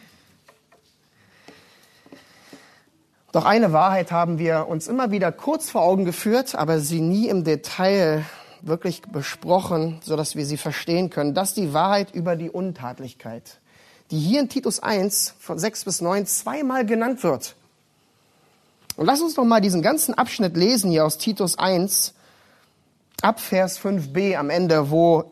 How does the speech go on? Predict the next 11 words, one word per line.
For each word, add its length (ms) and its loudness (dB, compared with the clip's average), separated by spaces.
Paulus 540 2
Titus 520 -2
aufruft, 720 2
Älteste 460 4
einzusetzen. 600 2
Und 40 0
da 100 2
sagt 360 0
er 160 2
zu 240 0
ihm 420 2